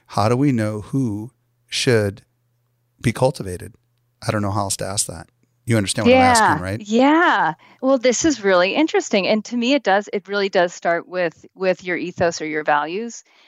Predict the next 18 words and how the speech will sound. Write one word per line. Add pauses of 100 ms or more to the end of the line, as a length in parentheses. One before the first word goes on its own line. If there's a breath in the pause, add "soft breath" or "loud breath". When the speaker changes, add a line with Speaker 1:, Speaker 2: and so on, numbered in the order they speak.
(120 soft breath)
Speaker 2:
And
this
is
where
the,
you
know,
the
hanging
of
your
freak
flag,
your
language
for
your
company